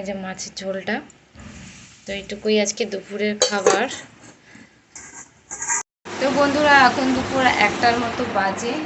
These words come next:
হ্যাঁ, একটার মতো কি, একটা বেজেই গেছে। আর এখন রান্না টান্না তো আমার সব শেষ। এবার আমি আমার গোপু সোনাকে সেবা দেবো, ড্রেস ট্রেস চেঞ্জ করে এবার আমি আমার গোপু সোনাকে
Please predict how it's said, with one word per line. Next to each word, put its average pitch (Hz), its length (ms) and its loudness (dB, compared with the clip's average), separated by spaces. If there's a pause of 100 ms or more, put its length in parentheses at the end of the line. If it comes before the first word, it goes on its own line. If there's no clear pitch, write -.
হ্যাঁ, 208 220 -4
একটার 240 300 0
মতো 202 260 0
কি, 220 80 0 (100)
একটা 202 160 -4 (100)
বেজেই 202 420 -4
গেছে। 226 220 -6 (120)
আর 202 80 0 (200)
এখন 226 220 -6 (180)
রান্না 196 280 -2
টান্না 254 260 -4
তো 254 100 -6
আমার 269 200 -4
সব 247 120 -6 (140)
শেষ। 254 220 -4 (600)
এবার 233 180 -4 (100)
আমি 233 200 -4
আমার 240 200 -2
গোপু 208 200 -6 (100)
সোনাকে 214 380 -4 (140)
সেবা 190 340 -2
দেবো, 220 180 -4 (760)
ড্রেস 214 280 -6
ট্রেস 247 160 -4 (100)
চেঞ্জ 226 200 -6 (160)
করে 226 240 -6
এবার 214 180 -2
আমি 202 160 -4
আমার 214 180 -6
গোপু 185 260 -8
সোনাকে 196 280 -8